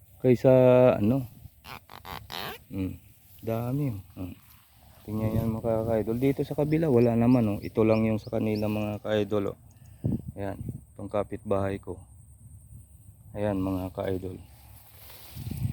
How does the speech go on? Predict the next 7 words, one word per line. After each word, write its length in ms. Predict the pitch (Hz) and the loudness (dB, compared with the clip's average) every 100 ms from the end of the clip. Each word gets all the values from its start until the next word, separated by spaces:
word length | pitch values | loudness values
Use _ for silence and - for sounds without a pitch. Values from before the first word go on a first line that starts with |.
| - - 123 | -8 -12 -6
Pero 180 | 123 | -2
yung 160 | 131 131 | 0 0
sa 220 | 135 131 | -2 -4
akin, 380 | 131 147 151 131 | -6 -4 -4 -2
oh, 40 | 135 - - - - - - - - - - - - - 107 - - - - | -6 -14 -18 -18 -18 -16 -16 -16 -14 -14 -14 -18 -18 -14 -12 -12 -14 -14 -10
ang 60 | 113 | -2
dami. 440 | 123 123 123 120 | 0 2 4 2